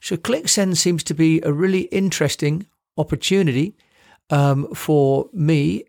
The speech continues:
And if you are interested, it is just at clicksend dot com. And the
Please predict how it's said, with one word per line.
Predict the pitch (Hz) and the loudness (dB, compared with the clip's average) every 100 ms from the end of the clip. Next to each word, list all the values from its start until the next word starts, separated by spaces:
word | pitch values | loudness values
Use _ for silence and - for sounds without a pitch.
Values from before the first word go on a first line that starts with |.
| - | -4
And | 143 - | -4 0
if | 147 - | -2 0
you | 160 156 | 2 4
are | 143 | 2
interested, | - 180 165 147 143 147 143 - _ _ | 2 0 0 0 0 0 -2 -6 _ _
it | - | 0
is | 147 135 | 0 0
just | 180 180 160 | 0 0 0
at | 151 147 - | -2 -2 -2
clicksend | 175 - - 147 135 127 - _ _ _ _ _ _ - - 139 | -4 -2 -2 -2 -2 -4 -10 _ _ _ _ _ _ -20 -12 -2
dot | 131 143 - | 0 -2 -4
com. | - 143 196 - _ _ _ _ _ - | -2 -2 -2 -6 _ _ _ _ _ -2
And | 151 147 143 - _ _ _ _ | 0 2 0 -6 _ _ _ _
the | 139 151 143 147 143 | -2 2 4 2 0